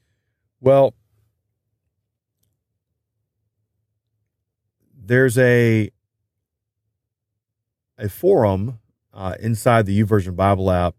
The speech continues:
that I've got a group of guys that we actually read Proverbs together. Uh, we've been doing this actually now for, mm, I'd say about four, four months now, maybe five months going on.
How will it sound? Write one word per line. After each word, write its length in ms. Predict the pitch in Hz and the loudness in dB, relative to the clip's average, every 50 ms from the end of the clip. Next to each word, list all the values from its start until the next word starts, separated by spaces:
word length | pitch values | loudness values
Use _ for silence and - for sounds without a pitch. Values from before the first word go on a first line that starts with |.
| _ _ 92 | _ _ -14
that 200 | 85 95 92 92 | -8 -6 -2 -2
I've 160 | 92 92 82 | -2 -2 0
got 160 | 98 107 101 | 0 -2 -2
a 40 | 90 | -2
group 240 | 78 98 117 101 - | -4 -6 -8 -8 -8
of 100 | 92 82 | -8 -2
guys 640 | 98 98 98 101 98 92 90 87 85 85 85 - - _ _ _ _ _ _ _ _ _ _ _ _ _ _ | 0 2 2 2 2 2 0 -2 -2 -6 -8 -14 -20 _ _ _ _ _ _ _ _ _ _ _ _ _ _
that 160 | 107 113 110 | -2 -2 -2
we 260 | 98 107 131 147 151 143 | 0 2 2 2 2 2
actually 340 | 135 127 - - - 117 | 0 0 -2 -6 -6 -6
read 320 | 101 95 107 110 113 107 107 | -4 -2 0 0 0 0 -4
Proverbs 880 | - - 117 107 107 104 92 95 92 90 87 90 85 80 - - - - _ _ _ _ _ | -4 -2 0 2 2 2 0 -2 -2 -2 -2 -2 -4 -6 -12 -18 -20 -20 _ _ _ _ _
together. 600 | _ - 95 98 110 113 113 98 90 85 82 85 92 - _ _ _ _ _ _ _ _ _ _ | _ -20 -6 -2 0 0 0 -2 -6 -8 -8 -12 -14 -18 _ _ _ _ _ _ _ _ _ _
Uh, 140 | - 87 87 | -18 -14 -8
we've 160 | 92 98 98 | -6 -4 -2
been 120 | 107 107 98 | -2 -2 0
doing 220 | 101 110 117 117 | 2 2 2 2
this 160 | 107 98 87 | 2 0 0
actually 300 | 104 98 98 - 90 90 | 0 -2 -2 -4 -8 -10
now 160 | 98 98 98 95 | -6 -4 -4 -4
for, 480 | - - 95 92 92 92 90 90 87 | -4 -6 -4 -2 0 0 0 0 -2
mm, 420 | 78 - - 92 101 101 101 101 101 | -4 -8 -14 -12 -8 -6 -4 -2 -2
I'd 100 | 98 92 | -2 -2
say 120 | - 101 | -2 -4
about 220 | 92 90 85 - | -4 -4 -6 -6
four, 760 | - - - 104 104 104 107 110 113 113 113 113 113 110 110 - _ _ _ _ _ _ _ _ | -12 -16 -6 -2 0 2 2 2 4 4 4 2 2 0 -2 -6 _ _ _ _ _ _ _ _
four 180 | _ _ 117 113 | _ _ -2 0
months 300 | 110 110 117 117 - - | 2 2 0 0 -4 -2
now, 160 | 123 120 123 | -2 0 2
maybe 220 | 117 107 98 90 | 2 0 0 -2
five 300 | - - 95 95 98 107 | -6 -4 -2 0 0 2
months 360 | 110 113 117 110 - - - | 2 0 -2 -2 -4 -10 -16
going 340 | - _ - 113 120 120 117 | -18 _ -10 -4 -2 -2 0
on. 320 | 113 110 117 120 120 120 | 0 0 0 -2 -2 -6